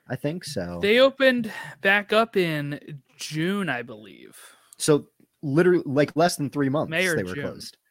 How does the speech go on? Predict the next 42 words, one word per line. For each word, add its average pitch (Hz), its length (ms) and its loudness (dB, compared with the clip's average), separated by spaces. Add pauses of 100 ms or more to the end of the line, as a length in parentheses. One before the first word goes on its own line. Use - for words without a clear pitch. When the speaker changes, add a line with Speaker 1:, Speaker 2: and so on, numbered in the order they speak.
(540)
Speaker 1:
Yeah, 151 140 4
less 127 260 0
than 208 160 -6
three 196 160 -2
months 175 400 -4
they 208 100 -2
were 90 100 -6
closed. - 440 -14 (480)
Um, 117 460 -2 (760)
they 147 260 2
make 190 380 0
billions 127 440 2
of 90 80 -12
dollars, 85 640 -8 (420)
and 107 220 -2
I 110 80 2
don't, 151 260 2
I 135 120 0
don't 156 140 6
wanna 170 160 2
get 139 140 2
on 120 160 2
too - 140 -4
much 107 180 -2
of 92 80 -10
a 87 40 -10
tirade 87 380 -6
here 90 160 -6
because 92 320 -6
I'm, 92 140 -8 (140)
I 107 100 -6
know 113 280 0
if 107 140 -2
I 104 80 0
don't, 101 200 -4 (100)
if 98 140 -10
I 95 60 -4
don't 98 160 -6
stop 92 240 -6
myself, 90 420 -10
this 92 180 -10
will 90 200 -8